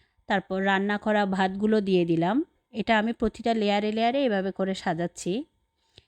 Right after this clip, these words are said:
এবার আগে থেকে যে দুধটা রেডি করে রেখেছি সেটা আমি সম্পূর্ণটা এখানে দিয়ে দিব।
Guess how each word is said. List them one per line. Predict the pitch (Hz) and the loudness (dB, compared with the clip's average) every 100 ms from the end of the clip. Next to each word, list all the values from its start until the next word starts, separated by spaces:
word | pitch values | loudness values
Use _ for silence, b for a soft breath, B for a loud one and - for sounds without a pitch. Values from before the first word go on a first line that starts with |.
| _ | _
এবার | 214 214 208 | 0 2 2
আগে | 202 202 | 2 0
থেকে | 240 240 233 | -2 -2 0
যে | 254 | 2
দুধটা | 214 226 - 247 240 | 2 -2 0 2 2
রেডি | 208 214 | 2 0
করে | 226 233 | -2 -2
রেখেছি | 220 220 226 - 269 | -2 -4 -4 -4 -6
সেটা | 226 190 214 | -4 -4 -2
আমি | 196 208 | -2 -4
সম্পূর্ণটা | 208 196 202 208 196 196 | -4 -4 -4 -4 -2 -2
এখানে | 185 190 185 | -2 -2 0
দিয়ে | 202 202 | 0 0
দিব। | 156 147 160 | 0 0 0